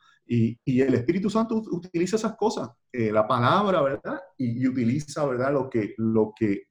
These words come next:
la gente ve. Entonces, hermano, yo estoy acá, pues, emocionado, eh, contento y, y looking forward, como decimos, ¿verdad? A veces, looking forward,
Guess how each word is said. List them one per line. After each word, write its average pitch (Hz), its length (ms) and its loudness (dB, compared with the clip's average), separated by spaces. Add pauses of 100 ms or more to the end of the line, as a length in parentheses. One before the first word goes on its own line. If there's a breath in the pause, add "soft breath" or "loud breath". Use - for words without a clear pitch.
la 113 240 -4
gente 117 440 -2
ve. 95 320 -2 (480 soft breath)
Entonces, 131 340 0
hermano, 151 360 4
yo 131 100 6
estoy - 320 2
acá, 160 320 4
pues, 160 140 -2
emocionado, 131 760 2
eh, 110 160 0
contento 143 800 -2 (240 loud breath)
y, 110 400 0
y - 20 2
looking 175 480 4
forward, 147 560 6
como 110 300 -4
decimos, 131 380 0
¿verdad? 123 180 4
A 143 40 6
veces, 139 220 0
looking 120 360 0
forward, 135 480 4